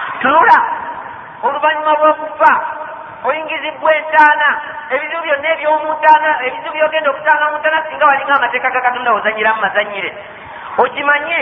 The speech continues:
nti entaana lwe lugendo lwe olusooka mu lugendo lwa akhira.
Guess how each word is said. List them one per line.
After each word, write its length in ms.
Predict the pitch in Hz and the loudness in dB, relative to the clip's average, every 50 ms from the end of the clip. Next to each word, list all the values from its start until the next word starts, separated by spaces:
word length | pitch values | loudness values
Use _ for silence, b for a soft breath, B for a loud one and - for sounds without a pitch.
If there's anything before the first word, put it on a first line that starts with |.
| - - - - - | -4 -6 -12 -16 -16
nti 140 | - - 277 | -12 -6 -2
entaana 380 | 277 269 262 294 294 302 302 311 | -2 -2 2 4 4 4 4 4
lwe 140 | 302 285 254 | 2 0 -2
lugendo 340 | 247 247 262 285 294 285 269 247 | -4 -4 -2 -2 -2 0 -2 -2
lwe 160 | 240 226 233 | -2 -4 -8
olusooka 520 | 247 262 - 269 285 269 277 269 277 277 269 | -8 -10 -6 0 2 4 4 4 4 2 2
mu 80 | 269 247 | 2 0
lugendo 300 | 233 247 240 240 247 240 | -6 -6 -6 -4 -2 -2
lwa 160 | 240 247 247 247 247 254 247 | 0 2 4 4 6 6 6
akhira. 380 | - 254 254 254 247 254 240 | 4 2 -4 -4 0 2 4